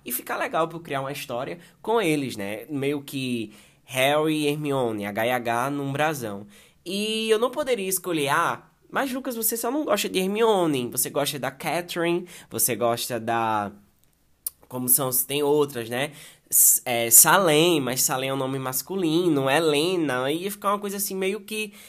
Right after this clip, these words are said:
tipo, "Ah, eu não gosto desses gatos, é, é Belinha, Bolinha."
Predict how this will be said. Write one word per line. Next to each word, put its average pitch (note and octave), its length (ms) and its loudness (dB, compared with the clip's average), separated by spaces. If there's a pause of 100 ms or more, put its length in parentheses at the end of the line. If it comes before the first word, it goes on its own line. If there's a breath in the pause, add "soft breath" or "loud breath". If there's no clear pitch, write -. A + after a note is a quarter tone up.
(220 loud breath)
tipo, C#3+ 460 -6
"Ah, E3+ 240 4
eu D#3+ 60 0
não G#3+ 100 -4
gosto F3+ 260 2
desses D#3 300 -6
gatos, B2+ 460 0
é, A2 320 -4 (440 loud breath)
é A2+ 80 -10
Belinha, C#3+ 960 4
Bolinha." C3+ 1040 4